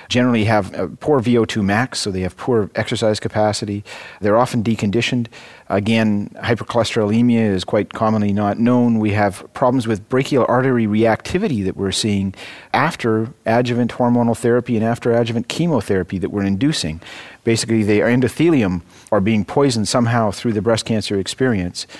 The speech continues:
And on top of that, we're throwing in anthracyclines, potentially trastuzumab, and then hypertensive-inducing agents. So the problem is our clinical trials are generally stopping after about ten years. In fact, the atac trial, for one,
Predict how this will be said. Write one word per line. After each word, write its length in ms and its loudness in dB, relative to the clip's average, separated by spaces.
And 100 0
on 120 0
top 240 0
of 60 0
that, 160 2
we're 120 0
throwing 280 0
in 80 2
anthracyclines, 880 -2
potentially 400 -2
trastuzumab, 720 0
and 100 0
then 320 0
hypertensive-inducing 1800 -2
agents. 460 -2
So 300 0
the 140 -4
problem 380 2
is 200 2
our 60 2
clinical 340 0
trials 340 2
are 60 -2
generally 400 0
stopping 560 0
after 380 -2
about 380 0
ten 380 0
years. 640 0
In 100 -2
fact, 240 0
the 80 0
atac 460 2
trial, 240 0
for 140 -4
one, 420 0